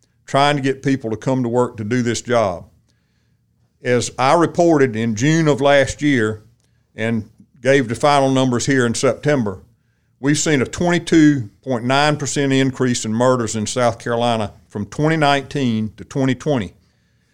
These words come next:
We've seen a fifty-two percent increase in murders in South Carolina over the last five years.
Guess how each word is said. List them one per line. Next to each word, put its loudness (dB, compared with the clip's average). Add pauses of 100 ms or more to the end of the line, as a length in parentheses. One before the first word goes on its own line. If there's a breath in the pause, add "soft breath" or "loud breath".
(180)
We've 0
seen 2
a 0
fifty-two 0
percent 0
increase 0
in -4
murders 0
in -4
South 0
Carolina -2
over -2
the -2
last 2
five 0
years. -6